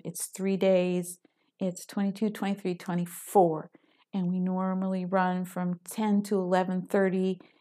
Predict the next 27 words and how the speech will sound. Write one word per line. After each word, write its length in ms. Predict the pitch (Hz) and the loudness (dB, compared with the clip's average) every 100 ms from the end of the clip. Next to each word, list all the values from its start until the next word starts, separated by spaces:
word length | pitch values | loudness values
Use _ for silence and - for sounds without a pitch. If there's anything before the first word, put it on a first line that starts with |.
| _ | _
in, 460 | 196 185 180 185 - - | 0 0 0 0 -2 -2
um, 500 | 180 175 175 175 190 _ _ _ _ - - _ _ | -2 0 0 -2 -6 _ _ _ _ -16 -16 _ _
one 160 | 185 180 | 2 2
of 100 | 180 | 0
the 40 | |
parks 440 | - 196 180 - 175 | 2 2 2 0 -4
in 100 | 175 | -4
Sydney. 480 | - 160 - 170 - - | -2 -4 -2 -8 -10 -12
So 160 | - | -6
again, 260 | 180 190 180 | -2 0 0
that's 280 | 185 175 - | -2 -4 -6
through 260 | 190 180 175 | -2 -2 -2
the, 280 | 175 170 - | -4 -4 -6
uh, 220 | 170 175 175 _ _ _ _ _ _ _ - - | -8 -8 -14 _ _ _ _ _ _ _ -20 -20
City 340 | - 196 175 | 0 0 2
of 60 | 165 | -2
Sydney, 460 | - 185 180 175 - _ - | -2 -2 -2 -6 -10 _ -4
Parks 300 | - 180 - | 2 2 0
Department, 460 | - - 160 - - | -10 -4 -2 -2 0
Parks 260 | 180 175 | -2 -2
and 80 | 180 | -4
Recreation. 640 | 165 - 170 170 160 - 160 | -4 -4 -4 -2 -4 -8 -10
That's 180 | - - | -10 -6
how 80 | |
you 100 | 165 156 | -6 -4
get 220 | 165 - - | -6 -6 -4
that. 400 | 165 156 143 | -4 -4 -6